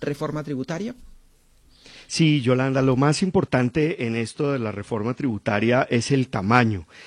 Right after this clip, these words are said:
Speaker 2: Va a ser una reforma tributaria relativamente pequeña que recaudaría uno punto dos, eh, del Producto Interno Bruto, del tamaño de la economía del país,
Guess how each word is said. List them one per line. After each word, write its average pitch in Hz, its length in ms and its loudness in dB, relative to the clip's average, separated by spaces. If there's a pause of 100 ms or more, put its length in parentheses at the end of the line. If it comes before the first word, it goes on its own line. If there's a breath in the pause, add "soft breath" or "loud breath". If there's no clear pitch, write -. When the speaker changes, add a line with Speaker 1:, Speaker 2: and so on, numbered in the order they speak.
(180 loud breath)
Speaker 2:
Va 110 160 2
a 123 60 2
ser 131 240 -2
una 139 220 -2
reforma 117 400 -6
tributaria 117 560 -6
relativamente 123 840 -2
pequeña 127 640 2 (360 loud breath)
que 117 100 -2
recaudaría 110 1040 0 (320 soft breath)
uno 123 220 2
punto 123 400 2
dos, 127 520 0
eh, 110 720 -2
del 95 840 -4
Producto 127 400 2
Interno 110 340 0
Bruto, 123 320 2
del 98 140 -4
tamaño 104 420 -2
de 127 60 0
la 120 80 0
economía 107 580 -4
del 123 140 -2
país, 110 480 -4